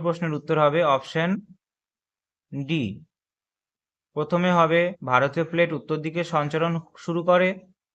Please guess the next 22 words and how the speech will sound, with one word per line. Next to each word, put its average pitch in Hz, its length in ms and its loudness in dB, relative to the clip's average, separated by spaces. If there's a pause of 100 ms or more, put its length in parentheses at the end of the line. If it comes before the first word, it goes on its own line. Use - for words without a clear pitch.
(300)
তারপরে 139 400 2
এক 143 180 2
নম্বর 165 220 2 (120)
ভারতীয় 143 360 2
প্লেট 175 200 0
ইউরেশীয় 151 420 -4
প্লেটের 170 380 -2
সংঘর্ষে 147 460 0 (100)
আসে, 180 220 0 (1300)
তারপরে 147 420 4 (120)
হবে 160 220 2 (960)
তিন 156 140 -2
নম্বর 165 300 2
হিমালয় 151 380 0
পর্বতমালা 170 460 2 (100)
গঠিত 156 260 -2 (140)
হয়, 180 200 4 (640)
আর 131 220 -2
চার 147 220 4
নম্বর 170 300 2
হবে 156 140 4 (120)
প্লেট 156 180 0